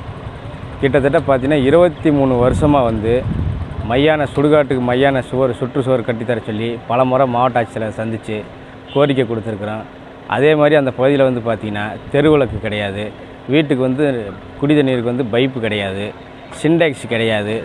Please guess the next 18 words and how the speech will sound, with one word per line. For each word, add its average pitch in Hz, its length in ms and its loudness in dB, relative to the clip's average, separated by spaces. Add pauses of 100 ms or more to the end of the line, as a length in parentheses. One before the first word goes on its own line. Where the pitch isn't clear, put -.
(120)
சமுதாய 151 440 4
கூடம் 117 200 -2
கிடையாது, 107 320 -2 (240)
நாடக 143 400 2
மேடை 120 240 0
கூட 123 200 0
கிடையாது. 95 280 -4 (540)
ஏன்னா 160 120 4 (140)
தொடர்ந்து 180 460 4
வந்து 160 280 4
பார்த்தீங்கன்னா 131 380 2 (220)
அந்த 135 140 2 (100)
பகுதியில் 156 280 6
வந்து 151 200 4
அருந்ததிய 151 340 4
மக்கள் 135 260 2 (140)
வாழ்ந்து 135 320 4
வர்றதுனால 123 320 2